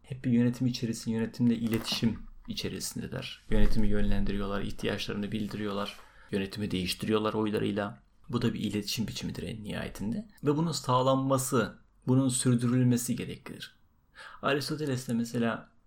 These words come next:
sapkın yönetimleri belirtirken yine şöyle bir söz eder. "Sapkın yönetim biçimlerinde iletişim yolu kapalıdır. Halkın çıkarları gözetilmez." Bizim için önemli olan halkın çıkarlarının gözetilmesidir. Yoksa kimin yönettiği gerçekten önemli değildir.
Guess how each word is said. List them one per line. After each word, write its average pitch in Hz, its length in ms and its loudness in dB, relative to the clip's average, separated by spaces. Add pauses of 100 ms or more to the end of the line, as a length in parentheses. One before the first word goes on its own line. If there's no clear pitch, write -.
(160)
sapkın 117 420 -2
yönetimleri 113 640 0
belirtirken 117 480 -4
yine 104 200 -6
şöyle 107 320 -8
bir 107 80 -10
söz 107 420 -6 (540)
eder. - 280 -10 (300)
"Sapkın 156 760 -2
yönetim 120 460 0
biçimlerinde 95 680 -6 (300)
iletişim 117 520 -2
yolu 120 380 -4 (500)
kapalıdır. 107 640 -6 (360)
Halkın 101 380 -2
çıkarları - 520 -8 (240)
gözetilmez." - 600 -6 (360)
Bizim 156 220 2
için 151 360 -2 (160)
önemli 127 340 2
olan 143 180 0
halkın 104 320 -4
çıkarlarının 95 560 -4
gözetilmesidir. - 680 -12
Yoksa - 260 -12
kimin 113 200 -4
yönettiği 101 380 -10
gerçekten - 420 -10
önemli - 280 -10
değildir. - 340 -12